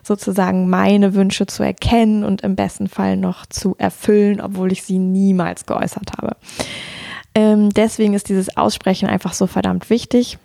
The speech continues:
Und ich weiß aber, dass ganz viele Menschen sich damit sehr schwer tun und auch schon wirklich blöde Erfahrungen gemacht haben, sozusagen, ähm,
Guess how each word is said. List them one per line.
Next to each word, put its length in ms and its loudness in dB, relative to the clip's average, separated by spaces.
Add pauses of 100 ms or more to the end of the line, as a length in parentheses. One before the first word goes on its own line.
(1700)
Und 100 2
ich 120 -6
weiß 240 2
aber, 120 2
dass 160 -2
ganz 240 0
viele 160 2
Menschen 320 0
sich 160 -2
damit 280 2
sehr 160 2
schwer 440 2
tun 280 -2
und 180 -4
auch 200 -4 (480)
schon 300 2
wirklich 440 0
blöde 360 4
Erfahrungen 720 2
gemacht 400 0
haben, 280 2
sozusagen, 520 -2 (600)
ähm, 520 2